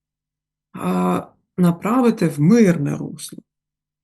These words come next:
І колись дуже давно, ну, як дуже давно, вже десь рік шістнадцятий, напевно,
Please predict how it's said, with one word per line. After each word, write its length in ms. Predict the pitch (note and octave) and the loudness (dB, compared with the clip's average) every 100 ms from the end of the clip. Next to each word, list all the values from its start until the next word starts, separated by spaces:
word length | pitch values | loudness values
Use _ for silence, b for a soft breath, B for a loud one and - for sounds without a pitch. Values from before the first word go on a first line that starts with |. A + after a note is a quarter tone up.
| _ b _ | _ b _
І 140 | - F#3 | -2 -2
колись 520 | F#3 G3 G#3+ G3+ - _ - | -2 -4 -4 -4 -10 _ -12
дуже 320 | E3+ G3+ A#3+ | -6 -4 0
давно, 440 | A3+ G3+ E3 D3 - _ _ _ _ _ _ _ _ - | 0 0 -4 -6 -14 _ _ _ _ _ _ _ _ -4
ну, 180 | G#3 - | -2 -2
як 180 | F#3 | -2
дуже 200 | D3+ D3 | -2 -4
давно, 340 | D3 C3+ - - | -4 -6 -8 -8
вже 220 | D#3 F#3+ | -6 -6
десь 280 | F3 E3+ - | -6 -8 -10
рік 240 | F#3 F3+ | -12 -10
шістнадцятий, 600 | - F3 G#3 G#3+ G#3+ F3 | -12 -8 -4 -4 -4 -4
напевно, 420 | F3 F3 E3 E3 | -4 -4 -4 -6